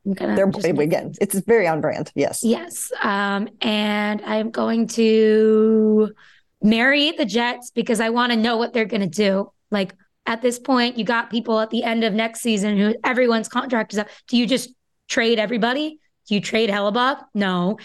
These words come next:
Speaker 1: But, like, what is gonna be,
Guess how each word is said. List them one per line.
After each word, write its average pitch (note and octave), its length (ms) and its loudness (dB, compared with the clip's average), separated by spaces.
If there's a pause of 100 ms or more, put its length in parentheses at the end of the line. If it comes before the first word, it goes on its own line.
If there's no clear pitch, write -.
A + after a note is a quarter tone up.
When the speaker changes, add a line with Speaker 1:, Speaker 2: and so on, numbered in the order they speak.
(180)
Speaker 1:
But, A3+ 120 -2
like, G#3 240 -2
what A#3 360 -2 (240)
is B3 180 0
gonna B3+ 300 -2
be, A3+ 540 0